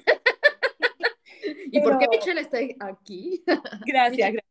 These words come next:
Speaker 2: gracias. Estamos agradecidas de que podemos hacer este podcast de telenovela, baby.
Speaker 1: <laughs>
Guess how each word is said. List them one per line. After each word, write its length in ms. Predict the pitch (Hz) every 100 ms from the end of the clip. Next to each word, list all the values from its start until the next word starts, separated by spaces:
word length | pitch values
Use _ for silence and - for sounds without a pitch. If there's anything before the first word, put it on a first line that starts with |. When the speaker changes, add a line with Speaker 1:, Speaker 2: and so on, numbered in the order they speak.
| _
Speaker 2:
gracias. 200 | 208 175 214
Estamos 240 | - 185 -
agradecidas 680 | 247 247 247 - 233 233
de 120 | 254 214
que 220 | 185 170
podemos 320 | 196 180 175
hacer 200 | - 190
este 160 | 220 202
podcast 680 | 180 - 180 - - _ _
de 1040 | - 277 - 254 240 - _ _ - 262 262
telenovela, 760 | 247 226 226 220 220 269 440 453 453
baby. 380 | 359 269 247 - 605 - - -
Speaker 1:
<laughs> 1500 | 180 - 370 254 - 247 - - - 214 - - - -